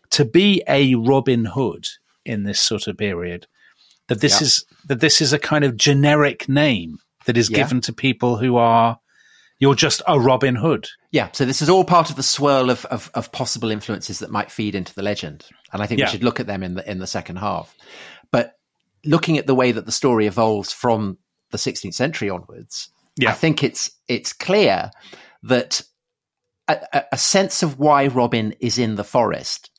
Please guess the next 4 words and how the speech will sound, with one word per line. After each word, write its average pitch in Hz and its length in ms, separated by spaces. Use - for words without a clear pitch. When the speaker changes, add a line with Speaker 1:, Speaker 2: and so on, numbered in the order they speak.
Speaker 2:
has 113 180
been 104 280
lost, - 580
or 113 340